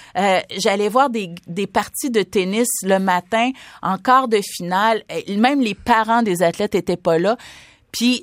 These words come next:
je le voyais, les athlètes, ils me disaient, « Hey, merci d'être venu voir ma game. » Euh, fait que ça,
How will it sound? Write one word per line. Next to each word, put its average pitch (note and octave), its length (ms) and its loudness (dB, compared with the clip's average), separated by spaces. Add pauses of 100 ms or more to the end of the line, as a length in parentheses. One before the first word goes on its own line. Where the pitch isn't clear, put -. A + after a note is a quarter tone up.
je G3+ 100 4
le G#3 100 -2
voyais, A3 300 2
les A#3 200 -2
athlètes, A3+ 280 -2
ils G#3+ 80 -4
me G3+ 40 -4
disaient, « F#3+ 240 -4
Hey, B3 160 0
merci A#3 440 0
d'être G3+ 240 0
venu F#3+ 120 -2
voir F#3 220 0
ma F3 180 -2
game. » E3+ 380 -6 (420)
Euh, F#3+ 440 0
fait - 200 -6
que - 100 -10
ça, - 120 -2